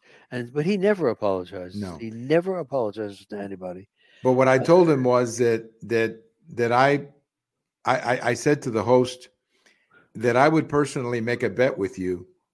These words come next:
Speaker 2: uh, in the best Cuban restaurant in Miami, that Trump has not read Hitler's book.
Speaker 1: No, Mein
Speaker 2: I said,
Speaker 1: Kampf.
Speaker 2: "That's, that's not Trump. He
Speaker 1: No.
Speaker 2: doesn't even write his speeches."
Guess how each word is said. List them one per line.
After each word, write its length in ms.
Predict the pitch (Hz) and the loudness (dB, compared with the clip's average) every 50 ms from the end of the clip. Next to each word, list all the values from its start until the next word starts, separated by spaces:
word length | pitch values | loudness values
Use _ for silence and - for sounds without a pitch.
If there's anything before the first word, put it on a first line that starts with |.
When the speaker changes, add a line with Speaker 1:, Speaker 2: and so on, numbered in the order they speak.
| _ _ _ _ _ _ _ - | _ _ _ _ _ _ _ -8
Speaker 2:
uh, 240 | 101 104 104 107 - | -6 -4 -4 -4 -4
in 140 | - 110 110 | -6 -6 -4
the 80 | 107 107 | -6 -4
best 300 | 95 123 127 127 127 - | 0 0 0 0 0 -2
Cuban 300 | - 143 127 123 117 107 | -4 -2 -2 -2 -4 -2
restaurant 600 | 107 117 117 113 - - 120 104 98 101 104 87 | -2 -2 -4 -4 -6 -6 -4 -2 -2 -2 -4 -6
in 100 | 92 98 | -8 -8
Miami, 560 | 95 95 101 104 113 117 110 98 90 87 85 - _ _ _ _ _ _ _ _ _ _ _ _ - | -6 -4 -4 -2 -2 -2 -2 -2 -4 -8 -10 -14 _ _ _ _ _ _ _ _ _ _ _ _ -10
that 280 | - 107 113 110 107 - | -4 -2 0 0 -2 -2
Trump 280 | - 139 139 139 135 | -2 -2 -2 0 0
has 160 | 123 117 104 98 | -2 -2 -2 0
not 300 | 107 117 120 117 92 92 | 0 0 0 0 2 4
read 380 | 120 123 113 90 80 82 - _ _ _ _ _ _ _ _ _ _ _ _ _ _ - | 4 6 6 4 0 -4 -10 _ _ _ _ _ _ _ _ _ _ _ _ _ _ -2
Hitler's 380 | 120 120 110 - 104 98 90 90 | -2 -2 0 -2 -4 -4 -4 -4
book. 360 | 107 107 92 - - - - _ _ _ - | -4 -6 -6 -6 -8 -16 -20 _ _ _ 4
Speaker 1:
No, 300 | 127 123 110 101 95 92 | 6 6 8 6 6 2
Mein 180 | 98 104 120 120 | 0 4 4 6
Speaker 2:
I 40 | 117 | 6
said, 60 | 110 - | 6 6
Speaker 1:
Kampf. 200 | 120 117 104 95 | 4 4 6 4
Speaker 2:
"That's, 260 | 147 151 135 - - | 2 0 -2 -2 -2
that's 260 | - 131 135 135 - | 0 0 2 2 2
not 200 | 156 147 151 139 | 0 0 0 0
Trump. 460 | - - 180 147 95 - - - _ - - - - _ - | 0 0 0 0 0 0 -4 -18 _ -20 -20 -20 -18 _ 2
He 80 | 131 | 4
Speaker 1:
No. 60 | 131 - | 6 8
Speaker 2:
doesn't 260 | 240 196 170 185 190 | 8 6 6 4 4
even 300 | 202 190 175 175 170 156 151 | 4 4 4 2 0 0 0
write 280 | 175 196 226 233 214 | 2 2 2 2 0
his 220 | - 165 135 - - | 0 0 0 0 -2
speeches." 680 | - - 117 104 - - - - - - - - - | -4 -4 -4 -4 -4 -8 -14 -16 -16 -16 -18 -18 -18